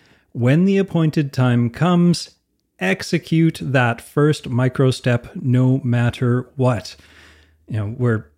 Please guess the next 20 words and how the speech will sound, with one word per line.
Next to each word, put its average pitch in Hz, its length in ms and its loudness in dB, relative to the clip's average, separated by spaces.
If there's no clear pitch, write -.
betting 127 420 2
that 113 300 -2
having 120 400 0
taken 147 300 0
that 147 200 0
first 151 240 -2
step, 156 300 0
you'll 120 220 0
actually 117 300 -2
find 120 200 0
it 117 100 0
a 113 60 -2
lot 117 220 -2
easier 131 340 2
to 131 160 -2
take 113 320 -2
the 123 140 -2
next 123 260 -4
step. 175 380 -4
But 156 420 -2